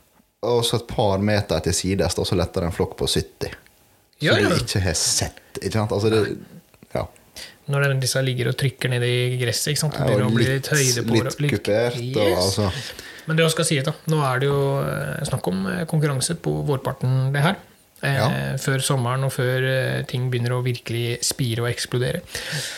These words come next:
Speaker 2: Så uten å selge inn dette da, som gull og grønne skoger, så er det de friske spira på våren gåsa er ute etter i, i første omgang. Der er de jo, ja, det er,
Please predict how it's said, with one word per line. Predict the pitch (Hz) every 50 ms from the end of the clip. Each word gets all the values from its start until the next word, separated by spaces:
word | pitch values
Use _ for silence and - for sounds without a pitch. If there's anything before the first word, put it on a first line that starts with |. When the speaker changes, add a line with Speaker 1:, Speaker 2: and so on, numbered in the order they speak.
| - - - - - - - - - - - - _ _ _ _ _ _ _ _ _ _ _ -
Speaker 2:
Så | - - 165 165 170 170 170 165 156 - - - - - - - - - - - - - - 151
uten | 165 - 180 165 143 - 151 147
å | 147
selge | - - 165 147 131 135
inn | 139 147
dette | 143 - -
da, | 151 160 170 -
som | 160 156 151
gull | 139 131 135
og | 139 143
grønne | 143 135 131 -
skoger, | - 143 135 127 143 151 -
så | - 170 151
er | 131 131 131 151
det | 156
de | 151 143
friske | - 160 147 - - - 139
spira | 131 - - 131 117 117 135 151 147
på | - 147 131
våren | 123 120 123 143 170 170 156 - - 151 139
gåsa | 135 123 120 - - 143 151 143 135 127 123 131
er | 135 139
ute | 127 120 127 120 123
etter | - 143 143
i, | 143 143 139 139 143 - -
i | 143
første | - 147 - - 135
omgang. | 139 143 - - 147
Der | 131 139 143 127 113
er | 113 110 127
de | 131 139 139
jo, | 139 139 135 131 131 127 127 127 127 127 127 131 131 - - - -
ja, | 135 123 135 151 - - -
det | 156 147 160
er, | 170 170 170